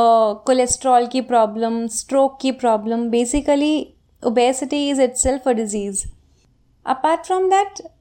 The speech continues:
हमारी मेंटल हेल्थ भी जो होती है, वो कहीं ना कहीं हमारे डाइट से बहुत ज़्यादा, अ, लिंक्ड होती है।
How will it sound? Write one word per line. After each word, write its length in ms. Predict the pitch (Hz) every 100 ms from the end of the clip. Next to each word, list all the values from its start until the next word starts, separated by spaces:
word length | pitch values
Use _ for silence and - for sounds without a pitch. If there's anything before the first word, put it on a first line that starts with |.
| _ _ _ _ _
हमारी 280 | 277 311 381
मेंटल 420 | 349 240 233 311
हेल्थ 260 | 320 294 277 -
भी 100 | 285
जो 160 | 285
होती 340 | 269 240 240 240
है, 120 | 262
वो 160 | 370 359
कहीं 340 | 349 254 294
ना 120 | 311
कहीं 260 | 311 302 302
हमारे 360 | 277 262 254
डाइट 380 | 262 240 233 240
से 180 | 247 277
बहुत 560 | 226 240 269 269 - -
ज़्यादा, 360 | 220 220 240 262
अ, 480 | 262 - 233 226 220
लिंक्ड 340 | 247 294 294
होती 300 | 254 208 214
है। 180 | 220 196